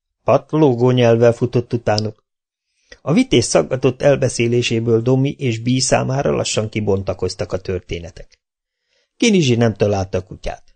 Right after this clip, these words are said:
Hiába nézett be a kapuajakba és a boltokba. Pat nem volt sehol. Már éppen felhagyott volna a kereséssel, nem kutya pecérő, amikor távolabb ebek ugatását hallotta.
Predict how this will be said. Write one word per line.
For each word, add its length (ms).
Hiába 440
nézett 380
be 80
a 80
kapuajakba 800
és 160
a 120
boltokba. 600
Pat 220
nem 200
volt 200
sehol. 380
Már 160
éppen 300
felhagyott 500
volna 220
a 80
kereséssel, 840
nem 280
kutya 280
pecérő, 640
amikor 440
távolabb 600
ebek 380
ugatását 720
hallotta. 640